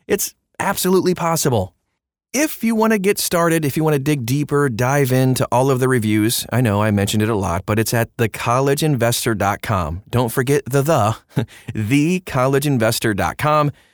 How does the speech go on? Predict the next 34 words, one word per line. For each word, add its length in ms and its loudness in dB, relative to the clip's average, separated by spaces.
Just 180 -4
type 260 -2
in 220 2
the 100 2
name 200 2
of 40 0
the 80 -2
podcast 640 -2
right 320 -2
into 200 0
the 80 0
search 380 -2
bar, 420 -2
and 140 0
you'll 140 0
find 420 -2
the 140 -4
article. 560 -2
And 180 2
you 60 0
can 120 0
follow 440 -2
us, 160 -2
like 280 0
us, 480 -2
whatever 600 0
other 300 0
words 380 0
there 180 2
are, 220 0
uh, 180 2
on 140 4
social 400 2
media. 420 2